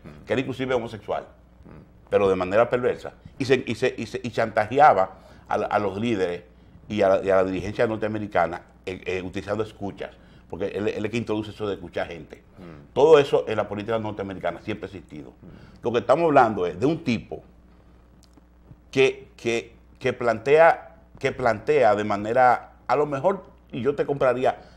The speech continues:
Speaker 2: si tú me dices eso, Leo, lo que pasa es que Donald Trump está diciendo lo que muchos hacen o piensan. Yo te compraría eso.
Speaker 1: Sí, porque yo siento que él simplemente, la amenaza que hay de Donald Trump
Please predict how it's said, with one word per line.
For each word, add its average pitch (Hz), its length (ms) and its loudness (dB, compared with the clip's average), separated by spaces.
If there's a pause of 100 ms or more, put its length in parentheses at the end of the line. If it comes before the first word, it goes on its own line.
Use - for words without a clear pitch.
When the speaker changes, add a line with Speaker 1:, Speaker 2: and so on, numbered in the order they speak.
Speaker 2:
si 110 100 -10
tú 120 100 -8
me 127 80 -4
dices 117 260 -2
eso, 107 180 -8 (720)
Leo, 127 380 0
lo 120 100 -2
que 120 100 -4
pasa 156 200 -6
es - 80 -10
que 170 200 -4
Donald 123 300 -4
Trump 139 140 -2
está 165 100 0
diciendo 147 360 -2
lo 127 100 -2
que 104 80 -8
muchos 120 320 -8
hacen 85 300 -10 (440)
o 98 160 -6
piensan. 101 440 -4 (440)
Yo - 140 0
te 160 80 -2
compraría 113 520 -2
eso. - 220 -6 (760)
Speaker 1:
Sí, - 60 -14
porque 120 180 -6
yo 120 80 -6
siento 143 280 -6
que 139 120 0
él 135 120 -4
simplemente, 104 640 -8
la 101 80 2
amenaza 120 560 -2
que 127 120 0
hay 117 280 2 (140)
de 107 200 -4
Donald 110 320 -4
Trump 76 380 -8